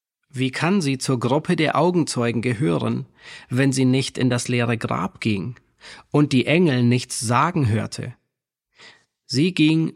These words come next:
bevor die Engel sprachen oder erschienen. Und sie hatte den auferstandenen Christus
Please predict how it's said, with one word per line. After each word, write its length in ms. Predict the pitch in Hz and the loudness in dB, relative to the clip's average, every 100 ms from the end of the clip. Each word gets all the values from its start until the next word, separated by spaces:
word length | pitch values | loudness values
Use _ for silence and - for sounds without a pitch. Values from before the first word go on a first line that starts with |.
| _ | _
bevor 600 | 127 139 - - 214 190 | -2 -2 -2 -2 2 2
die 140 | 127 - | 2 0
Engel 260 | 117 110 | 0 0
sprachen 640 | - - 101 95 - 117 - | -2 -4 -4 -4 -6 -8 -4
oder 240 | 120 113 | -2 0
erschienen. 680 | 113 - 131 117 104 120 - _ _ _ _ - - - | -2 -2 0 0 -2 -6 -14 _ _ _ _ -20 -20 -2
Und 160 | 151 151 | 0 4
sie 160 | 156 143 | 4 4
hatte 180 | 151 135 | 4 4
den 180 | 127 | 4
auferstandenen 840 | 123 131 135 - 131 139 143 131 127 | 2 0 0 0 -2 -2 0 0 -2
Christus 600 | - 135 - 131 - | -2 -2 -2 -4 -4